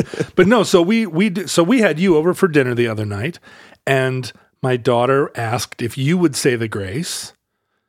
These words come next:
Speaker 2: and, and you did, and then at the end we all said, a-,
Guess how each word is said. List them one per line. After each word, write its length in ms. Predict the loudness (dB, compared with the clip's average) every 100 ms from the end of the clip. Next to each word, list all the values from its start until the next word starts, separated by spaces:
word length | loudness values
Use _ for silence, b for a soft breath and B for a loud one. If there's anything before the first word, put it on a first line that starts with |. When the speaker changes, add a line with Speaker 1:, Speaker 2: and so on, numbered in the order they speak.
| _ _ -8
Speaker 2:
and, 400 | -4 -2 -4 -8 -8
and 160 | -4
you 100 | -4
did, 320 | -2 -2 0 -2
and 340 | -2 -4 -2
then 280 | 0 2 0
at 140 | -2
the 180 | -2 -4
end 280 | -4 -4 -2
we 180 | -2 -2
all 360 | -2 -2 -2 -6 -14
said, 540 | -6 -2 -2 -6 -10 _ _ _
a-, 80 | -18